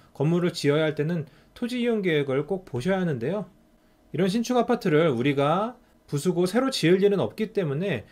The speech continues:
토지 이용 계획은 그냥 간단히 확인만 하시면 되겠습니다. 그리고 임차인 현황을 보시면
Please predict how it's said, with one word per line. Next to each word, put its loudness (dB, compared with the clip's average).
토지 -4
이용 2
계획은 -2
그냥 -6
간단히 -2
확인만 -4
하시면 -4
되겠습니다. -10
그리고 0
임차인 2
현황을 2
보시면 0